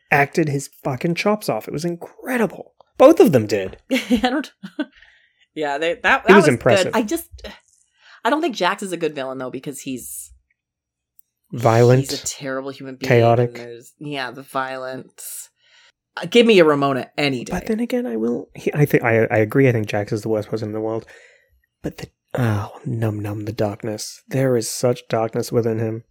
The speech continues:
Speaker 1: Like, who knows what he has done to get where he is?
Speaker 2: Yeah, I think he's probably killed someone, and I'm not joking.
Speaker 1: Oh, me, no, I agree.
Speaker 2: Like a weird hazing thing, or
Speaker 1: Yeah,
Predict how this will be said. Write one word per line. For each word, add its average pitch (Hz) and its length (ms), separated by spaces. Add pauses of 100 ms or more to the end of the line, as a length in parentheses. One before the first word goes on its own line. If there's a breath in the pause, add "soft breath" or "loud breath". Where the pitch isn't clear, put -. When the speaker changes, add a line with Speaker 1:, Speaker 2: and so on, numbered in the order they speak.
Speaker 1:
Like, 127 300
who 185 200
knows 113 760
what 113 220
he 117 240
has 113 260 (200)
done 98 420 (580)
to - 80
get 107 180
where 107 160
he 104 160 (100)
is? - 180 (360)
Speaker 2:
Yeah, 143 560
I 147 140
think 175 220
he's - 140
probably 127 360
killed - 240
someone, - 240
and 95 100
I'm 123 80
not 123 180
joking. - 380 (140)
Speaker 1:
Oh, 127 400
me, 117 220
no, 120 340 (280)
I 117 100
agree. 113 300 (840)
Speaker 2:
Like 143 140
a 143 40
weird 147 280
hazing 139 500
thing, 139 600
or 117 360 (260)
Speaker 1:
Yeah, 139 240